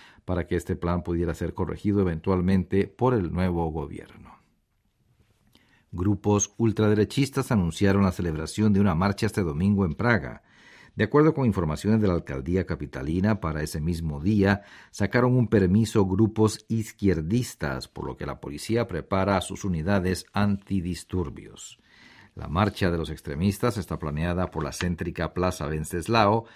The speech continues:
la avenida Narodnitschida, siguiendo hasta la Plaza Karlovo na Miesti, para terminar en el lugar de inicio.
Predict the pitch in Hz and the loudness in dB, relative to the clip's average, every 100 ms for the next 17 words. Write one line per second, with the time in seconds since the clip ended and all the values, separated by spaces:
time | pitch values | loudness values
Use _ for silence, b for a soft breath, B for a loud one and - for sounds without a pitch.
0 | B B 101 107 110 120 117 113 95 101 | B B 0 2 2 4 4 4 4 2
1 | 90 80 - 117 98 110 - 78 87 92 | 0 -4 -2 0 2 0 -2 -4 0 0
2 | 92 82 - 76 71 - 95 90 78 71 | 0 -4 -6 -6 -6 -2 -2 -2 -4 -6
3 | - 104 92 78 85 120 117 110 - 117 | -2 0 0 0 0 2 0 0 0 -2
4 | 117 B B B - 104 101 120 107 87 | -2 B B B -2 0 2 2 2 2
5 | 95 104 - - 95 110 113 85 85 92 | 4 2 0 -4 0 2 2 0 0 -2
6 | 82 76 73 110 104 65 62 62 | -2 -2 2 2 0 -10 -14 -14